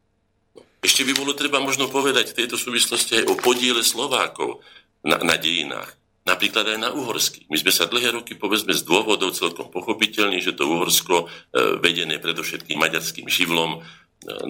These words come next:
po nás jazdilo, e, nepríjemným spôsobom, e, zatváralo a zabíjalo nám našich vlastencov a neviem, čo všetko nám robilo, no,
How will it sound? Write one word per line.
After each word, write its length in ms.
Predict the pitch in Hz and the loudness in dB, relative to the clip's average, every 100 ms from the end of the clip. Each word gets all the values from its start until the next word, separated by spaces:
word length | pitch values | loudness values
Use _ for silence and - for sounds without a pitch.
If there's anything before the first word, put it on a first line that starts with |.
| - | -4
po 160 | - | 2
nás 240 | 80 65 73 | 4 2 0
jazdilo, 640 | 82 - 90 82 82 80 - - - | 0 0 0 -2 -2 -6 -14 -18 -16
e, 400 | - - - 92 | -16 -16 -4 0
nepríjemným 480 | 90 85 76 67 | 0 0 -6 -6
spôsobom, 640 | 65 - 107 107 95 92 90 90 | -10 -4 -2 0 0 0 -2 -6
e, 40 | - _ - - | -12 _ -8 -2
zatváralo 640 | 92 90 87 82 78 76 | 0 0 0 0 -2 -6
a 80 | - | -4
zabíjalo 560 | 78 80 87 78 78 | 0 0 0 0 0
nám 240 | 73 73 65 | -4 -6 -4
našich 240 | - - | -2 -2
vlastencov 880 | 82 92 - 98 87 98 90 87 - - _ _ _ - | 2 2 2 -2 -2 0 0 0 -8 -20 _ _ _ 0
a 80 | 95 | 2
neviem, 240 | 214 104 | 2 0
čo 160 | - - | -4 -4
všetko 320 | 82 - 65 | -6 -6 -6
nám 160 | - | 0
robilo, 560 | 90 101 101 95 92 | 0 2 2 2 0
no, 100 | 87 | 0